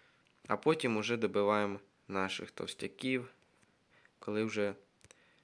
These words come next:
всі малі полягли. Там сапери, всякі штурмовики.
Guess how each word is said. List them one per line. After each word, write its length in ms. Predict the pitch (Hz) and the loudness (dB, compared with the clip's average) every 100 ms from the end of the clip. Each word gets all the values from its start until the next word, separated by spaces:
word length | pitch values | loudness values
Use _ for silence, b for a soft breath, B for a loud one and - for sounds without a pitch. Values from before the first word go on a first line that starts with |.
| b b _ _ _ _ - | b b _ _ _ _ -10
всі 240 | - 110 | -4 -2
малі 300 | 98 95 113 | 0 -2 -4
полягли. 580 | - 98 90 90 90 87 - b b b b | -4 -4 -4 -6 -8 -10 -14 b b b b
Там 180 | 92 92 | -10 -2
сапери, 460 | 110 - 147 127 | -2 4 6 6
всякі 340 | 110 - - 104 | 4 -2 -8 -8
штурмовики. 800 | - 101 101 104 107 - 127 | -4 -2 -2 -2 -2 -2 -2